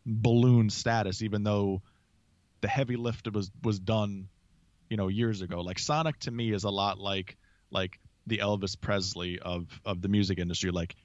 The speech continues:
huge when he came on the scene and then sort of, like, went away for a while and then, like, had this rebirth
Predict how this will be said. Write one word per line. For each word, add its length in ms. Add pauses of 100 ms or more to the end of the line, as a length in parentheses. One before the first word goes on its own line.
(160)
huge 720
when 140
he 80
came 280
on 160
the 80
scene 400
and 200
then 140
sort 240
of, 100
like, 200
went 220
away 300
for 200
a 60
while 360
and 180
then, 120
like, 220
had 220
this 200
rebirth 540